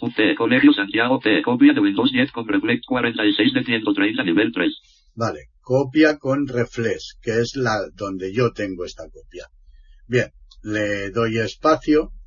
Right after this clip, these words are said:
Speaker 1: Espacio.
Speaker 2: Tabulo una vez.
Speaker 1: Vista elementos, lista, copia de Windows diez cero dos guion diez guion dos mil diecinueve guion cero cero guion cero cero punto mil uno seleccionado, uno de uno, cop-, seleccionado.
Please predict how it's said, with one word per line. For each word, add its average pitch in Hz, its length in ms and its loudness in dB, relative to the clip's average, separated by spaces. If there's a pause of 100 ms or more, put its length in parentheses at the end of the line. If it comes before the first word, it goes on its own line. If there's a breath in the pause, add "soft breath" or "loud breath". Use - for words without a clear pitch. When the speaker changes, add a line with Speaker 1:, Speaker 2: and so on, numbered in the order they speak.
Speaker 1:
Espacio. 104 520 -2 (420)
Speaker 2:
Tabulo 107 440 -6
una 113 200 -2
vez. 147 240 2 (220)
Speaker 1:
Vista 123 280 0
elementos, 101 440 0
lista, 92 280 0
copia 123 300 4
de 123 80 0
Windows 101 320 2
diez 127 220 2
cero 123 240 2
dos 117 140 0
guion 123 180 -2
diez 131 220 0
guion 123 200 -2
dos 127 160 2
mil 123 160 4
diecinueve 113 580 0
guion 117 240 0
cero 120 300 2
cero 120 220 2
guion 120 260 0
cero 117 260 0
cero 117 280 0
punto 101 240 -4
mil 95 160 0
uno 123 200 -2
seleccionado, 107 600 0
uno 98 180 -2
de 92 100 -2
uno, 80 200 -4
cop-, 117 320 0
seleccionado. 107 680 -2